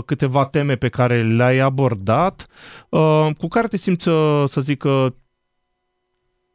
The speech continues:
ai, nu, nu pun întrebarea de care te simți cel mai, uh, apropiat, pentru că, bineînțeles, n-,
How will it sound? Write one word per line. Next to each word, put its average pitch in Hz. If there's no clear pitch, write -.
ai, -
nu, 196
nu 214
pun 165
întrebarea 135
de 120
care 120
te 110
simți 110
cel 117
mai, 110
uh, 98
apropiat, 110
pentru 107
că, 113
bineînțeles, 110
n-, 117